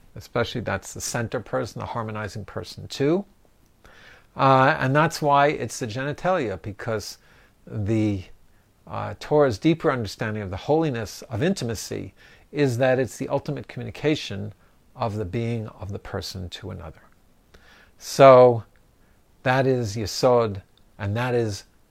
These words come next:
Yosef Hatzadik, Yosef the righteous one, who was able to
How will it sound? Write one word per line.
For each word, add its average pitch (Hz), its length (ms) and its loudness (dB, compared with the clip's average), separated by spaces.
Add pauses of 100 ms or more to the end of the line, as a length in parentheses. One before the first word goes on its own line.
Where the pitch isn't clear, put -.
(280)
Yosef 127 640 0 (100)
Hatzadik, 131 600 -4 (120)
Yosef 110 400 -4
the - 80 -14
righteous 104 420 -8
one, 156 240 -8 (320)
who 127 100 0
was 117 140 4
able 131 300 8
to 117 480 0